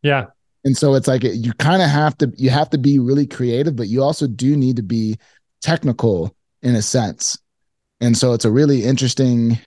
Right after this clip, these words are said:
Speaker 2: confluence that's taking place right now in the space. And from Midjourney, I started working around with Chat G P T. So I created, like, here, I'll give you a s-, a, a, an example.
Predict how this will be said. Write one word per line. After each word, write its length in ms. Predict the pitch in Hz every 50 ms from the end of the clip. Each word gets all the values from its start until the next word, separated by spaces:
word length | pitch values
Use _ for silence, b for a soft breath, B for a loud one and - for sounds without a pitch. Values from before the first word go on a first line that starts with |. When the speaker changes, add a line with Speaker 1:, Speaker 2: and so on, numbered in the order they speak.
| _
Speaker 2:
confluence 800 | - - 127 127 143 143 143 - 131 123 110 104 101 95 - -
that's 240 | - 110 104 - -
taking 340 | - - 117 110 - 117 110
place 300 | - - 113 110 107 -
right 180 | 120 110 101 90
now 400 | 107 107 104 104 104 104 101 - -
in 460 | 120 120 107 101 98 98 98 92 -
the 160 | - - 107 104
space. 540 | - - - 117 104 101 98 - - - - _ _ _ _ _ _ _ _ _ _ _ _ _ _ _ _ _ _ -
And 180 | 123 123 117
from 240 | - 135 139 135 131
Midjourney, 540 | 147 160 156 123 139 135 135 131 127 127 120
I 80 | 104
started 340 | 113 - - 131 123 120 113
working 380 | 113 117 120 123 123 127 123 120
around 460 | 117 117 117 117 117 117 117 117 117
with 300 | 113 110 110 110 110 - _ b b b b b b b b
Chat 300 | b - 139 131 117 110
G 160 | 107 120 123
P 180 | 110 - 117 113
T. 360 | - - 127 127 110 82 104 - _ _ _
So 140 | - - 117
I 140 | 107 107 120
created, 520 | - - 135 131 123 123 127 127 120 104
like, 320 | 120 113 107 107 - - - b b b b b b _ _ _ _ _ _ _ _ -
here, 140 | 165 165 143
I'll 120 | 113 127
give 120 | 127 147
you 100 | 143 151
a 20 | 143
s-, 160 | 123 - - -
a, 140 | 131 123 - -
a, 80 | 123 113 - - -
an 100 | 123 127
example. 640 | 117 90 95 113 104 107 101 - - - - -